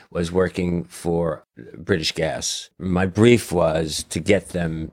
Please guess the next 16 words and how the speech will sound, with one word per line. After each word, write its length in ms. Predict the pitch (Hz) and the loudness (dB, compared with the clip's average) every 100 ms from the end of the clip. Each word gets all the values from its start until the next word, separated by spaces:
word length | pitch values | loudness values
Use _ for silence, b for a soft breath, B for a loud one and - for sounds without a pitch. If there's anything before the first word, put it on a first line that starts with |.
| - | -10
to, 560 | - 87 85 82 82 - | -4 0 0 -2 -4 -4
uh, 240 | 82 80 82 | -4 -2 -2
they 100 | 87 | -2
were 60 | |
doing 240 | 87 98 85 | 0 -2 -2
a 40 | |
big, 460 | 78 104 90 - 62 | 0 0 0 -4 -8
uh, 220 | 57 - | -8 -6
'cause, 320 | 98 78 - | -6 -6 -10
uh, 140 | 80 82 - | -8 -8 -8
the 100 | 85 | -4
whole, 220 | 104 - - _ - | -2 -2 -6 _ -18
uh, 100 | - - | -14 -8
gas 340 | 85 98 87 - | -2 0 0 -2
industry 640 | 85 78 - 85 78 76 | -2 -2 -6 -6 -4 -6
and 260 | 71 73 | -8 -12